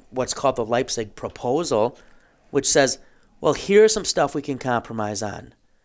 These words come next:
um, but not as much as the Augsburg Interim." And, uh, the opponents of this are gonna call it the Leipzig Interim,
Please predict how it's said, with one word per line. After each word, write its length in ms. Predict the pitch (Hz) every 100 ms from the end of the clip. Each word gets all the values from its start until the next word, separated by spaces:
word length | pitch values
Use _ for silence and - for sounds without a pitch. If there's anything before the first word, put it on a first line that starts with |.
| _ _ -
um, 320 | 123 110 101 - _ _ _ _ _ -
but 180 | -
not 220 | 147 139 131
as 120 | 117
much 220 | 127 123
as 100 | 107
the 120 | 113
Augsburg 480 | 113 117 110 110 107
Interim." 580 | 110 101 - - 104 - _ - -
And, 300 | 127 123 117
uh, 180 | 107 101 - - _ _ _ _ _ _
the 200 | 131 123
opponents 520 | 123 - 131 160 190
of 100 | 165
this 180 | 120 117
are 60 | 110
gonna 160 | 113
call 260 | 107 117 110
it 120 | 101
the 260 | - 101 95 -
Leipzig 480 | 131 160 - 123
Interim, 560 | - 107 - 107 98 135